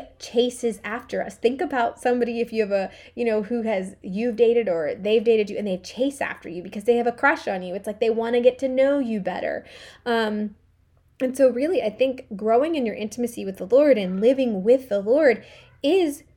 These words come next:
making time for him. That's a huge part of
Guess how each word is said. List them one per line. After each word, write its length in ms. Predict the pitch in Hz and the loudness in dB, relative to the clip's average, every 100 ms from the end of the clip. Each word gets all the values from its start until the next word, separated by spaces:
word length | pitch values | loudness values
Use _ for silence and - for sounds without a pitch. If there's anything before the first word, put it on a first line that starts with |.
| _ | _
making 360 | 226 330 339 285 | 4 6 4 -2
time 340 | 240 269 466 | -2 -2 0
for 200 | 339 190 | 0 -4
him. 320 | 185 190 - 208 | -6 -8 -8 -6
That's 260 | 254 359 | -6 -4
a 60 | 359 | -6
huge 800 | 359 - - 214 214 233 269 - | -6 -16 -10 -6 -4 -4 -6 -12
part 460 | - 185 214 240 - | -8 -4 -4 -4 -4
of 420 | 208 208 214 240 | -2 -2 -4 -10